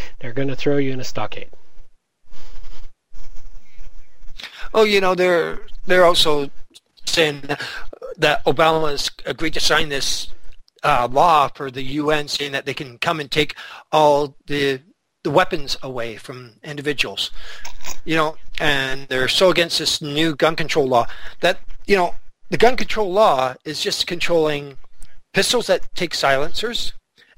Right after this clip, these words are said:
Speaker 2: and assault weapons, fully automatic
Speaker 1: Mm.
Speaker 2: assault weapons. So, you know, your grand-, your grandpappy's muzzle loader fucking musket is safe.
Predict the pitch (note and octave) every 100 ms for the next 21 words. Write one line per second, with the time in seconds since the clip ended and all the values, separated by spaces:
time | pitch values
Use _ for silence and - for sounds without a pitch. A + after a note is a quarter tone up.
0 | - F3 E3 - F3 E3+ - D3+ D3 B2
1 | - E3 E3+ D3+ D3 C#3+ C3 C3+ - C3+
2 | C3 B2+ F#2 E2 - - - - - -
3 | - - - - - - - - E3+ D#3
4 | D#3 _ - - - F3 F3 E3+ - -
5 | D3 D3+ D#3+ D3+ D3 - E3 F#3 G3+ -
6 | - D#3 E3 G3+ F#3 F3+ E3+ F3+ D#3 C3+
7 | D3 E3 E3+ F3+ F3 E3+ E3+ D#3+ D3+ -
8 | - F3+ D#3+ E3 D3+ - - - - -
9 | - - - - - E3 G3 - C3+ -
10 | F#3 F3 - A#3 C3+ -